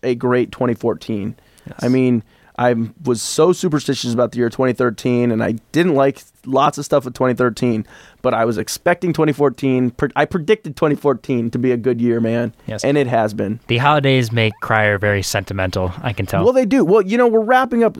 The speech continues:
Speaker 1: something, and I always look, you know, for posterity's sake, I do like to look back at our shows and hear myself at certain points, especially on the, on the intros and the sign-outs. And this is where, you know, you gotta give a little,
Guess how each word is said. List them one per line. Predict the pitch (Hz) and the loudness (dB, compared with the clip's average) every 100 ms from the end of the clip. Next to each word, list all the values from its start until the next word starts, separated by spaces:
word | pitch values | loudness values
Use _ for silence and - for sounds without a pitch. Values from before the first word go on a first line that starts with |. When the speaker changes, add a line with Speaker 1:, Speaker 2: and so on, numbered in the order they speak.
| - | -4
Speaker 1:
something, | 147 131 - | -2 -2 0
and | 156 | 0
I | 185 | 2
always | 220 180 | 2 2
look, | 147 135 | 0 0
you | |
know, | 151 - | -2 0
for | 185 | 0
posterity's | - 208 - 202 143 | 2 0 2 0 0
sake, | 110 110 - | 0 -2 0
I | 175 | 0
do | 156 185 | 2 2
like | 165 123 | 2 0
to | 120 | 0
look | 117 107 | 0 0
back | 110 113 113 | -2 -2 -2
at | |
our | 107 | -2
shows | 104 107 101 104 127 - - | -2 -4 -4 -6 -10 -10 -2
and | 127 | -2
hear | 120 139 170 | 0 2 2
myself | 151 123 - 110 120 - - - - | 2 0 -2 -4 -4 -10 -20 -20 -4
at | 117 | -4
certain | - 151 147 | 0 -2 0
points, | 180 117 110 | 0 -2 -6
especially | - 147 160 | -2 -2 0
on | 147 139 | 0 2
the, | 123 - - | 0 -2 -2
on | 113 123 | 0 2
the | 123 87 | 0 0
intros | 135 131 139 131 | -2 2 0 2
and | 135 | -2
the | |
sign-outs. | 127 139 135 123 - - _ - - | -2 0 0 -2 -6 -16 _ -20 -4
And | 175 | -2
this | 196 | 2
is | |
where, | 190 175 | 4 4
you | 165 151 | 4 2
know, | 151 | 2
you | 151 | 0
gotta | 180 175 | 0 0
give | 165 | 0
a | 160 | 2
little, | 156 147 127 | 2 2 0